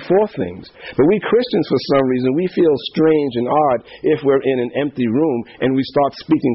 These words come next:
to a problem because we forget that the room that you're in is not empty. If you've got a problem and you're praying, you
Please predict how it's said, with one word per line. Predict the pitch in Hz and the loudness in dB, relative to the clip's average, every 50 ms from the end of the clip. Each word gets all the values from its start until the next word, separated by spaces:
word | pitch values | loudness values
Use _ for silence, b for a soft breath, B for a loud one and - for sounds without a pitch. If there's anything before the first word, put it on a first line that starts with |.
| - | 0
to | 120 110 107 | 0 -2 -2
a | 104 | -2
problem | - - 180 196 190 147 127 117 117 | -2 0 0 0 0 0 -2 -4 -4
because | 123 127 123 - 139 127 131 | -4 -4 0 0 0 0 2
we | 147 156 143 | 0 0 0
forget | - 131 120 - 165 160 - | 0 -2 0 0 -2 -2 0
that | - - - | -2 -2 -2
the | - 123 117 | -2 -4 -2
room | 160 185 190 170 | -2 -2 -2 0
that | 160 160 151 - | -2 -2 -2 -2
you're | 143 160 | -2 -2
in | 180 170 | -2 -2
is | 151 127 151 | -2 -2 0
not | 160 156 151 156 170 185 | 0 0 0 0 -2 -4
empty. | 165 - - - - _ b b b b b b b b _ _ - _ _ _ _ _ _ _ _ _ _ _ _ - | -6 -8 -12 -12 -12 _ b b b b b b b b _ _ -20 _ _ _ _ _ _ _ _ _ _ _ _ -4
If | 127 | -2
you've | 131 190 233 220 | -2 0 0 0
got | 233 214 190 | 0 0 0
a | 170 - - | -2 -4 -2
problem | 190 185 185 180 156 147 | -2 -2 0 0 -2 -2
and | 147 139 135 | -2 -2 -2
you're | 127 113 | -2 -2
praying, | - - 180 190 185 165 131 117 | -2 -2 -4 -2 -2 -2 -2 -2
you | 113 | -2